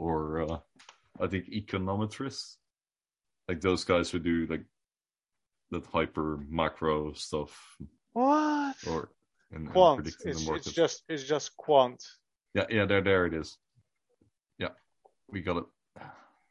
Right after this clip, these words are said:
Speaker 1: I mean, we'll do the hyper technical stuff.
Speaker 2: All vacancies. Okay, so what we have here?
Speaker 1: Here we are.
Speaker 2: We, we have one in Lidres Hidráulicos. That, that is not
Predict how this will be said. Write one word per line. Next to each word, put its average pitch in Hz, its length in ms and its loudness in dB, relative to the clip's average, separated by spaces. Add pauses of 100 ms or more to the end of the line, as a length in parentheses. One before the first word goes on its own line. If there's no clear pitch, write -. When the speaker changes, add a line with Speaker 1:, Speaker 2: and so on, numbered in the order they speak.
(960)
Speaker 1:
I 104 100 0
mean, 107 340 4
we'll 107 100 4
do 104 160 4
the 95 160 2
hyper 90 420 0
technical 85 420 -4
stuff. 78 280 -12 (2250)
Speaker 2:
All 135 160 2
vacancies. - 760 -14
Okay, - 260 -12
so 151 200 -2
what 165 140 6
we 160 80 8
have 147 160 4
here? 117 360 0
Speaker 1:
Here 127 120 10
we 110 100 10
are. 80 140 6
Speaker 2:
We, 185 120 6 (360)
we 180 120 8
have 170 180 10
one 226 220 10
in 240 420 8 (1200)
Lidres 180 1200 6
Hidráulicos. 175 1200 6
That, 156 160 4 (140)
that 156 220 10
is 127 180 0
not 135 320 6